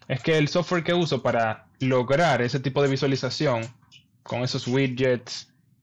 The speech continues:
y todos esos números y, y visualizadores de datos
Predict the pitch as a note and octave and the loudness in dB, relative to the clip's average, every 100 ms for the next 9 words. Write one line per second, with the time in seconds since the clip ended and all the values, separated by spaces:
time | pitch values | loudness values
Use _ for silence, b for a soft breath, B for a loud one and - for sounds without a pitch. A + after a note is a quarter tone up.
0 | _ B2+ A#2 A2+ A2 B2+ B2 B2 A#2+ A#2 | _ -6 -2 -2 -4 -2 -2 -2 -6 -6
1 | B2 C3 B2 A#2 A2+ G#2+ G#2+ - - - | -2 0 0 0 0 0 -2 -4 -8 -8
2 | - - - B2+ B2 B2+ A#2+ A#2+ A#2 B2 | -10 -14 -10 -4 -2 0 -2 0 0 2
3 | B2+ C3 C3+ B2 G#2+ B2 - | 2 2 2 0 -2 -8 -12